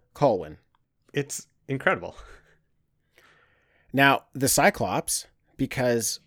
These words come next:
Speaker 1: um, of the character he is, he has stayed back at the swamp while the team moves on because he wants to make sure no one's following. That's just what he does.
Speaker 2: Yeah.
Speaker 1: He, like,
Speaker 2: He's a
Speaker 1: covers
Speaker 2: good
Speaker 1: their
Speaker 2: dude.
Speaker 1: backs. He's a good dude.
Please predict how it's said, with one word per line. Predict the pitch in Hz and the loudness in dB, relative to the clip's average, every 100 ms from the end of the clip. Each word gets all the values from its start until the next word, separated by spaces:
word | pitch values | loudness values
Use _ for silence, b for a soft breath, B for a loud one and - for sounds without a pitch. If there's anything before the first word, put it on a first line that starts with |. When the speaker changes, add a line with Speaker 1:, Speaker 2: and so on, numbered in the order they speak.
| _ | _
Speaker 1:
um, | 117 110 104 95 | -4 -4 -6 -6
of | 123 107 | -6 -6
the | 113 | -6
character | 120 117 113 98 | -4 -4 -4 -8
he | 113 117 | -4 -2
is, | 92 101 - b b | -2 -4 -10 b b
he | 135 123 | -2 0
has | 123 | 0
stayed | - - 123 123 127 98 | 0 0 2 2 0 -4
back | 110 113 175 - - _ _ _ _ | -2 2 0 -2 -12 _ _ _ _
at | 120 127 - | -2 -2 -2
the | |
swamp | - - - 143 80 92 - - _ _ _ _ _ - | -6 -6 -2 -2 0 -4 -12 -18 _ _ _ _ _ 0
while | 127 123 | 2 2
the | 117 | 0
team | - - 135 131 | -4 -2 0 2
moves | 120 104 104 | 0 -2 -2
on | 131 90 85 160 - _ _ - | -2 -2 -2 -4 -6 _ _ -6
because | 202 214 | 0 0
he | 214 | 2
wants | 190 190 | 0 0
to | - | 0
make | 127 165 | 0 0
sure | 160 | 2
no | 156 | 4
one's | 165 165 | 2 2
following. | - 247 254 73 73 | 0 2 2 -2 -8
That's | 104 | -10
just | - - | -2 2
what | 151 | 2
he | |
does. | 170 110 101 | 2 0 0
Speaker 2:
Yeah. | 113 | 0
Speaker 1:
He, | |
like, | 110 - | -2 -4
Speaker 2:
He's | |
a | - | -4
Speaker 1:
covers | 120 131 131 | 0 2 2
Speaker 2:
good | 131 | 4
Speaker 1:
their | 143 | 4
Speaker 2:
dude. | 139 | 4
Speaker 1:
backs. | 143 160 104 - - | 2 2 0 -6 -8
He's | 123 175 | -6 -2
a | 180 | 0
good | 220 208 | 0 0
dude. | 247 190 | -2 -2